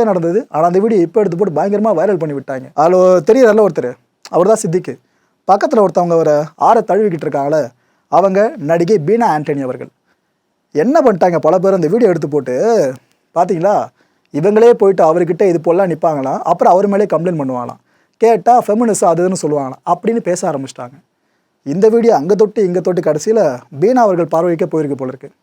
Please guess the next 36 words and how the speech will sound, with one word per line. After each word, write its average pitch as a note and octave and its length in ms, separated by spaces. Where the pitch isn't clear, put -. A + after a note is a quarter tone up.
அவங்க A#3+ 180
இப்ப G#3 140
ரியாக்ஷன் G3 380
கொடுத்துருக்காங்க. C3+ 460
என்ன E3 120
தெரியுமா G3+ 240
சொல்றாங்க? C#3+ 300
ஆக்சுவலா G#3 360
சித்திக் G#3 280
அவர்களோட D3+ 240
பையன் E3+ 300
இறந்துட்டாப்லையா. E3+ 540
அந்த F#3+ 200
நேரத்துல A#3 460
அவரை E3+ 180
வீட்டுல A#3+ 300
போயிட்டு G3+ 220
இவங்களால F#3+ 280
மீட் A#3+ 160
பண்ண D#3+ 140
முடியல, B2+ 280
யாரு, F3 200
பீனாவால. C#3+ 380
ஓ, C#3+ 80
இன்னொரு A#3 360
ஒரு G3+ 140
நிகழ்ச்சி A#3+ 340
நடந்திருக்கான், E3 480
அங்க E3+ 200
சித்திக் G3 380
வந்திருக்காப்லையா. D#3+ 580
அங்க F3+ 280
அவரை G3 160
நேர்ல A#3+ 240
பார்த்ததும் E3 460
இவங்க G3+ 200